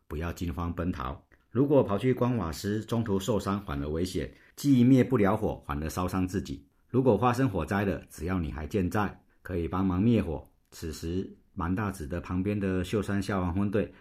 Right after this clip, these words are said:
告诉同学，或者是可以打一一九召唤消防队帮忙灭火。妈妈在房间反而是比较安全的，如果床底下没有空间可以躲，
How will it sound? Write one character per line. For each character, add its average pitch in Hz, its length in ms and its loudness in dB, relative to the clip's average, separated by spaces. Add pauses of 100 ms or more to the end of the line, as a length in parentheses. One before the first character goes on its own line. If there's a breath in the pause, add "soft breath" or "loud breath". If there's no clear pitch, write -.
告 80 160 -6
诉 - 100 -8
同 78 180 -6
学， 73 240 -6 (140)
或 - 180 -4
者 82 140 -4
是 95 160 -4
可 90 180 -2
以 92 60 0
打 60 260 -8
一 90 200 -4
一 98 40 -2
九 95 200 -4 (160)
召 85 120 -4
唤 82 320 -4
消 87 160 -6
防 80 200 -6
队 90 240 -4
帮 82 120 -4
忙 73 200 -4
灭 90 200 0
火。 - 280 -12
妈 127 120 2
妈 147 200 6
在 139 260 2
房 107 220 0
间 123 320 0 (260)
反 78 180 -4
而 90 80 -2
是 92 160 -4
比 - 140 -6
较 101 140 -2
安 107 180 2
全 76 240 -2
的， - 260 -10
如 117 160 4
果 131 160 4
床 120 220 0
底 101 100 0
下 107 380 0
没 87 200 0
有 92 120 0
空 101 240 0
间 104 160 2
可 95 100 -2
以 95 140 2
躲， - 260 -6